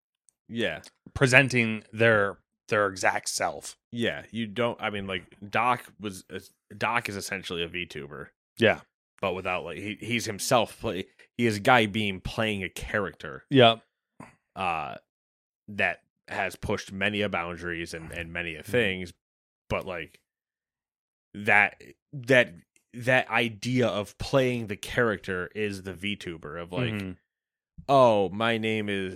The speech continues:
Speaker 1: is, uh, Jane Doe, and I am the VTuber Mighty Mouse."
Speaker 2: Yep.
Speaker 1: But you don't know the Jane Doe part. You just know Mighty Mouse and their antics on stream, and it's like, yeah.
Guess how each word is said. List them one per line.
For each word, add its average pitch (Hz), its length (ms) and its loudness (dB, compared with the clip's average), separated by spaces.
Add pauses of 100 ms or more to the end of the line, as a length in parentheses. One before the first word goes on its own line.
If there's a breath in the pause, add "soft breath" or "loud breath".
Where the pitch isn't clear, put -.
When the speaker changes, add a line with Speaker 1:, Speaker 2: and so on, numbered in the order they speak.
(100)
Speaker 1:
is, 95 580 -6 (180)
uh, 87 340 -8
Jane 101 400 -4
Doe, 92 540 -2 (1200)
and 101 220 -2
I 98 180 -2
am 95 280 -4
the 98 100 -6
VTuber 92 1080 -4 (520)
Mighty 101 300 -2
Mouse." 78 480 -10 (140)
Speaker 2:
Yep. 107 200 0 (1120)
Speaker 1:
But 104 160 4
you 110 140 0
don't 104 160 0
know 110 140 2
the 104 120 -2
Jane 98 280 -4
Doe 101 180 0
part. 92 320 -4
You 98 140 -8
just 95 180 -8
know 98 140 -6
Mighty 95 260 -2
Mouse 87 460 -8
and 90 280 -10 (200)
their 87 320 -8
antics 87 480 -6
on 85 160 -10
stream, 95 440 -6
and 82 80 -12
it's 76 200 -14
like, 87 260 -12
yeah. 101 200 -4